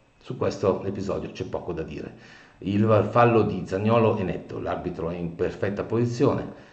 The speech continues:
è giocatore lanciato contro la difesa non schierata perfettamente, che come vedete ci sono giocatori un po' sparsi per il campo, non c'è una linea.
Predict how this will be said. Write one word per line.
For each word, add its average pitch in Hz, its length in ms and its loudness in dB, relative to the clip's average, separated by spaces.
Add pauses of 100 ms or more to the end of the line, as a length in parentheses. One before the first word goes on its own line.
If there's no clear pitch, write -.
(140)
è - 120 -10
giocatore 104 540 2
lanciato 113 1080 4
contro 92 400 -4
la 82 80 -2
difesa 95 480 -4
non 120 380 6
schierata - 600 -4
perfettamente, - 760 -10
che - 140 -16
come 85 180 -4
vedete 85 380 0
ci - 100 -12
sono 82 300 -6
giocatori 87 480 -6
un 90 180 -4
po' 82 140 -4
sparsi - 520 -6
per 85 140 -2
il 90 120 0
campo, 87 420 -4
non 85 260 -2
c'è 92 160 -2
una 85 180 -2
linea. 98 480 0